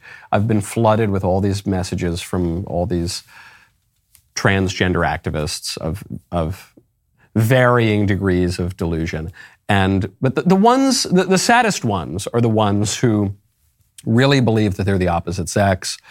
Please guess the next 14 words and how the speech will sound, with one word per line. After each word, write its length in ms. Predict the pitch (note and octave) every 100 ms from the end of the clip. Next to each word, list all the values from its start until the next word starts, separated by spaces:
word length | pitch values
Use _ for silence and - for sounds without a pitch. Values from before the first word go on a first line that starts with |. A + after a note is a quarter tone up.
| - - - -
and 380 | F2+ E2+ E2+ E2
they 180 | F2+
really, 500 | E2+ F2+ F#2+ F2+ E2+
they, 200 | D#2 F2+ - - - -
they're 100 | C#3
not 280 | D3+ D3+
just 280 | - A#2+ -
political 380 | - A#2 A2 G#2+
activists 600 | F#2 F#2+ G2 F#2 - G2+
using 420 | F#2 G2+ G2+ G2+
this 120 | F#2+
ideology 600 | G2 F2 F2 E2+ F2 -
cynically, 560 | F2+ - A2 G#2 F#2+ F2+
but, 200 | E2+ D#2